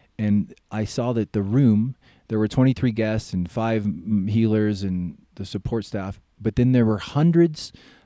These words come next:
of spirits, and they were, like, translucent, white,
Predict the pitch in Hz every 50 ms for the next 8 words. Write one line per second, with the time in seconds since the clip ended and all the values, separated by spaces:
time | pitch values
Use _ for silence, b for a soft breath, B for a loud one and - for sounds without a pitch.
0 | B _ - 113 110 104 101 104 - _ - - - - - - - 151 143 127
1 | 107 78 - - - - - - - b b b b b b b _ 110 107 107
2 | 110 110 110 107 110 107 104 104 101 98 98 - - _ _ _ _ _ _ _
3 | _ _ _ _ _ _ _ _ _ _ _ - - - 143 143 147 143 127 117
4 | 131 139 131 - - 135 127 113 113 107 104 117 123 127 113 - - -